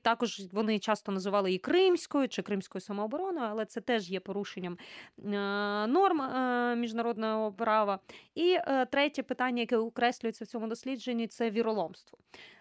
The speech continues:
Е, коли, е, використовується довіра для того, щоб вчиняти,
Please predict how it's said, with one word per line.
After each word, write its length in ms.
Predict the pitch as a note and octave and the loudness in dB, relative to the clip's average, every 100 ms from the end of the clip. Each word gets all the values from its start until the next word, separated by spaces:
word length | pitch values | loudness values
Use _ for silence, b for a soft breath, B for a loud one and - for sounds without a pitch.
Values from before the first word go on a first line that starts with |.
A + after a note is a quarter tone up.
| B | B
Е, 320 | G#3 G3+ G3 | -2 0 0
коли, 400 | F#3 A#3 B3+ B3+ | -2 0 2 2
е, 340 | - A3+ G#3+ | 2 0 0
використовується 760 | G#3+ A3+ A3 A3+ C4 A3+ A3 - | 0 -2 -2 -2 0 0 0 0
довіра 680 | G#3 G#3+ G3+ E4+ A4 G4+ F#4 A#3+ | -2 -2 0 2 4 2 -2 -4
для 600 | A3 A#3+ A#3+ A#3+ A#3+ A3 | 0 2 4 4 4 0
того, 320 | - D4+ D#4 | 0 0 0
щоб 340 | A#3 - B3+ A#3+ | -4 -2 0 2
вчиняти, 840 | A3+ G3+ - A3 A3+ A#3+ A#3 G#3+ | 2 0 -8 -4 0 0 0 0